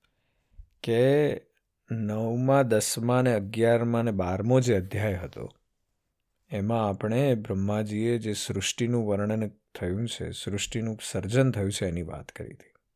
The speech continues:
અને આપણે સમય, કા-, મન્વંતર વગેરે કાળના વિભાગની વાત કરી હતી. ત્યારબાદ વ્યાસજીએ આપણને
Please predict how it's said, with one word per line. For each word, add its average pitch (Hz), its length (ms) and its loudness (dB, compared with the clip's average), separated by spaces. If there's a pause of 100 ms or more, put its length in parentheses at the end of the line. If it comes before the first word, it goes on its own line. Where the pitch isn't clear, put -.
(460)
અને 113 180 0
આપણે 131 400 2
સમય, 117 380 4
કા-, 101 340 -4
મન્વંતર 107 760 0
વગેરે 101 300 0
કાળના 98 540 -2
વિભાગની 92 580 -4
વાત 73 280 -14
કરી - 180 -20
હતી. - 120 -20 (1160)
ત્યારબાદ 147 760 8
વ્યાસજીએ 113 800 2
આપણને 120 680 4